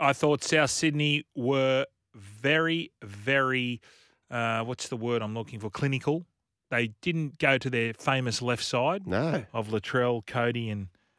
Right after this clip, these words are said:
Speaker 1: A J, which, uh, we had Campbell Graham on last night, and I said, "Mate, was that, that was a bit of a game plan?" He says, "No, no, no, it just happened." But I, me thinks something's up there. I reckon they've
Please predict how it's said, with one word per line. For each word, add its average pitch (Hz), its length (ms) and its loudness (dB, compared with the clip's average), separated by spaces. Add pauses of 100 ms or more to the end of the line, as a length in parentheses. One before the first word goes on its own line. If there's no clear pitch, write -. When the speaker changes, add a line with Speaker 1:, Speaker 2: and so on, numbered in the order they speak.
(120)
Speaker 1:
A 123 200 2
J, 156 360 0 (720)
which, 143 360 0 (120)
uh, - 40 -10 (340)
we 139 120 2
had 160 180 2
Campbell 131 280 2
Graham 117 300 2
on 110 140 -2
last 101 320 -4
night, 110 360 -4
and 107 200 -10
I 101 100 -6
said, - 160 -4
"Mate, 113 160 -2
was 110 140 0
that, 127 160 -2 (420)
that 107 160 -10
was 95 360 -8
a - 60 -16
bit 107 160 -8
of 98 60 -10
a 98 60 -6
game 107 260 -2
plan?" 135 140 -2
He 135 80 -2
says, 147 160 -2
"No, 196 180 0
no, 185 120 0
no, 165 80 0
it 156 40 -2
just 143 160 -4
happened." 110 440 -2
But 98 100 -8
I, 98 140 -6 (520)
me 117 100 -4
thinks - 540 -4 (360)
something's 110 440 -6
up 110 200 -4
there. 98 300 -6
I 107 120 -8
reckon 123 300 -6
they've 104 300 -6